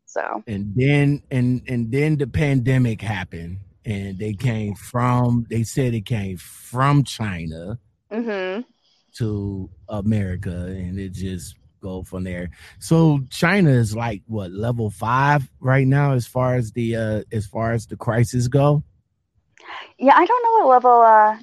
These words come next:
Speaker 1: China's at. I know they were doing way better than us. Um, and at least in Wuhan, where it started, they actually were having, like,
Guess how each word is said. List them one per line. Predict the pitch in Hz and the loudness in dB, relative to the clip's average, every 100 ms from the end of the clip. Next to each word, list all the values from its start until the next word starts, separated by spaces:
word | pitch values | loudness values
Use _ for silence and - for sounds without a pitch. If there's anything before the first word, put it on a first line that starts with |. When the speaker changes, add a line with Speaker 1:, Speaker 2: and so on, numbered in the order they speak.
| - | -14
Speaker 1:
China's | - 233 226 214 | 0 0 2 4
at. | 190 | 6
I | 208 | 6
know | 269 415 | 8 6
they | 202 226 | 8 6
were | 254 | 6
doing | 240 226 214 | 2 -2 0
way | 160 170 | 2 6
better | 185 190 | 6 4
than | 165 165 | -2 0
us. | 214 175 180 - - | 2 2 -2 -10 0
Um, | 185 175 170 165 | 4 6 6 2
and | 170 165 - | -4 -2 2
at | 180 | 2
least | 214 - | 0 -2
in | 185 | -4
Wuhan, | 165 202 208 175 165 160 | 2 2 6 6 6 4
where | 165 165 | 2 2
it | - | -2
started, | - 165 185 180 151 170 | 2 4 6 4 0 0
they | 170 175 | 4 4
actually | 185 185 175 | 4 -2 0
were | 160 | 4
having, | 185 170 165 | 4 2 -2
like, | 160 151 | -2 -2